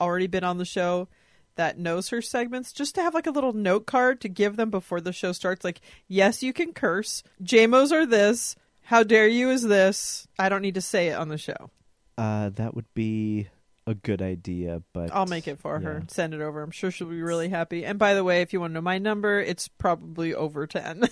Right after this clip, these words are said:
Speaker 1: <laughs>
Speaker 2: Uh, so how did you guess, uh, did you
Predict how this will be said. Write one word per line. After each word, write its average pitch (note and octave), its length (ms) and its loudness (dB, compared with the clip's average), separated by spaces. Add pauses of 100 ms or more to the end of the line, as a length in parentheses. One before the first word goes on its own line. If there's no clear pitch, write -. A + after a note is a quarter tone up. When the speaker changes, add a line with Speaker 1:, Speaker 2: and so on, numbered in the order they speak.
Speaker 1:
<laughs> C#4 240 2 (420)
Speaker 2:
Uh, C3 260 0
so E3 260 2
how F3 260 2
did F#3+ 220 0
you F3+ 80 -4
guess, D3+ 560 -4 (160)
uh, B2+ 120 0
did A#2+ 280 -4
you C#3 160 0